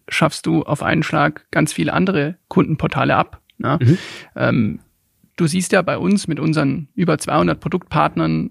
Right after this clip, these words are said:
Speaker 1: ähm, eine ganze Palette an Angeboten, die wir dir bieten und wir wollen dich ja ganzheitlich beraten und dann ist es oftmals s-, der Fall, dass du nicht unbedingt alle Produkte bei der Allianz abschließt oder bei anderen großen Versicherern und deshalb hast du ein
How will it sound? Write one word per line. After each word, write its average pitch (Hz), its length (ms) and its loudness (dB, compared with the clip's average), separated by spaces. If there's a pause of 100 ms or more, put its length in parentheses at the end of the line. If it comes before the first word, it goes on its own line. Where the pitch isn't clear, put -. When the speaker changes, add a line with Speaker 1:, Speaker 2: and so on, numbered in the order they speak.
Speaker 1:
ähm, 151 340 0 (960)
eine - 120 -6
ganze 165 480 0 (320)
Palette 175 600 -2
an - 160 0
Angeboten, 160 560 0
die 156 100 -2
wir 151 80 2
dir 143 120 0
bieten 170 420 0
und - 360 -2
wir 165 200 -2
wollen 156 100 2
dich 156 80 0
ja 156 80 -6
ganzheitlich 156 460 -2
beraten 165 480 0 (400)
und 151 320 2 (260)
dann - 380 -2
ist - 160 -2
es 165 120 0
oftmals 151 580 -2
s-, - 340 -10 (140)
der - 300 -8
Fall, 147 200 -2
dass 147 160 -4
du 156 60 -2
nicht 156 180 0
unbedingt 151 320 0
alle 147 340 0
Produkte 156 320 -2
bei 151 80 0
der 147 120 0
Allianz 160 280 0
abschließt - 400 -2
oder 147 120 -8
bei 131 80 -6
anderen 156 380 0
großen - 440 -2
Versicherern 208 480 2
und 165 100 -6
deshalb 156 240 0
hast 156 160 0
du 139 40 2
ein 160 200 -4